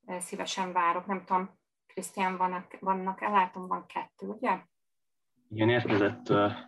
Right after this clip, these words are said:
Speaker 2: jó pár kérdés. Ö, először is a, az első kérdésünk, milyen workflow, workflow per process management eszközt ajánlasz az ügyvédi irodák számára? Nem feltétlenül konkrét eszközre vagyok kíváncsi, inkább, ö,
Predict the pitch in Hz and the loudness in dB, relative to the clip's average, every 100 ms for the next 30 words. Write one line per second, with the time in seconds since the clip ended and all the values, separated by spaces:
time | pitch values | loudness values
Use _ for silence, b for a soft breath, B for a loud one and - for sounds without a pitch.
0 | _ - _ _ _ _ - 110 110 95 | _ -20 _ _ _ _ 0 2 4 4
1 | 98 90 - 101 110 143 165 - 135 131 | 2 0 0 0 2 4 4 4 4 4
2 | 123 113 - - 123 113 110 104 101 107 | 4 0 -6 -4 2 2 4 2 4 4
3 | 104 101 - - - - _ _ _ - | 4 4 2 -8 -14 -16 _ _ _ 2
4 | 110 107 110 113 131 151 170 143 B B | 2 2 0 2 4 6 6 6 B B
5 | B _ 120 156 131 - 101 104 107 117 | B _ 4 6 4 2 0 4 4 4
6 | 151 165 170 - 104 117 117 - 151 160 | 4 6 4 2 0 2 2 4 6 6
7 | - - _ _ - 107 104 131 135 95 | 2 -6 _ _ -2 0 0 0 2 0
8 | 95 107 104 95 98 98 90 - 113 110 | 0 2 4 4 2 0 -2 -2 0 0
9 | - 95 - - - 104 101 95 95 104 | -2 -2 -2 -10 -4 2 4 4 2 0
10 | 101 95 98 92 - - 101 127 135 139 | 2 4 6 6 2 0 2 2 4 2
11 | 117 B B B - 120 113 104 104 110 | 0 B B B 0 2 4 2 2 2
12 | 104 - 107 107 95 - - - 95 98 | 0 2 2 2 0 0 0 2 2 4
13 | 180 92 - - 143 151 - 131 113 - | 4 4 0 -2 2 2 2 2 2 2
14 | 107 107 104 104 92 101 101 | 0 2 4 2 2 4 4